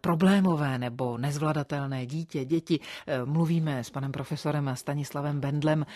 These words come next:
vedoucím katedry pedagogiky Pedagogické fakulty Univerzity Karlovy.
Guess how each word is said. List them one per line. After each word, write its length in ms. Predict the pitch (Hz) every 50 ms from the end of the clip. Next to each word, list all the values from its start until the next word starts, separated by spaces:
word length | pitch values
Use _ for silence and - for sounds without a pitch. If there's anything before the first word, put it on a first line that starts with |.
| - - -
vedoucím 640 | - 127 143 175 135 170 190 190 190 - - 170 156
katedry 460 | 139 - 139 - 147 135 127 135 135 135 -
pedagogiky 640 | 143 131 139 131 131 139 127 135 127 - - 131 - -
Pedagogické 640 | 123 123 - 139 127 - 139 131 - - 156 151
fakulty 500 | - - 135 - - 147 147 - 165 -
Univerzity 680 | - 165 143 143 135 139 147 147 139 - 160 - - 156
Karlovy. 520 | - - 143 139 143 151 151 151 165 160